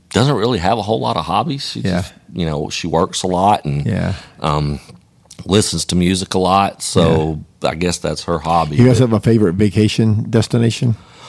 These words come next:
Speaker 1: Home.
Speaker 2: Oh,
Speaker 1: East
Speaker 2: you like going
Speaker 1: Texas.
Speaker 2: home?
Speaker 1: Yes, I've got an Airbnb at home in East Texas.
Speaker 2: Yeah.
Speaker 1: Um, and we go back there to
Speaker 2: Oh,
Speaker 1: be with
Speaker 2: nice.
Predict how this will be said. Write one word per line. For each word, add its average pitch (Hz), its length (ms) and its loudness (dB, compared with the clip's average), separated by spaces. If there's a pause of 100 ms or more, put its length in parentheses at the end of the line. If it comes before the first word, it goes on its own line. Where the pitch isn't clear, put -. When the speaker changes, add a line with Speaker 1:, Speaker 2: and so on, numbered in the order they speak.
(160)
Speaker 1:
Home. 95 360 2 (240)
Speaker 2:
Oh, 143 140 8
Speaker 1:
East 143 80 8
Speaker 2:
you 139 60 6
like 135 100 4
going 135 180 4
Speaker 1:
Texas. 139 80 6
Speaker 2:
home? 147 200 4 (160)
Speaker 1:
Yes, 87 420 0
I've 104 160 4
got 107 180 6
an 95 80 6
Airbnb 82 640 2
at 78 80 -2
home 85 260 2
in 80 80 2
East 76 200 -2
Texas. 107 540 -2
Speaker 2:
Yeah. 87 420 2
Speaker 1:
Um, 80 160 2
and 82 180 0
we 82 140 2
go 82 220 2
back 85 240 2
there 85 380 2
to 80 460 -2
Speaker 2:
Oh, 123 560 2
Speaker 1:
be 98 120 4
with 113 200 2
Speaker 2:
nice. 120 40 0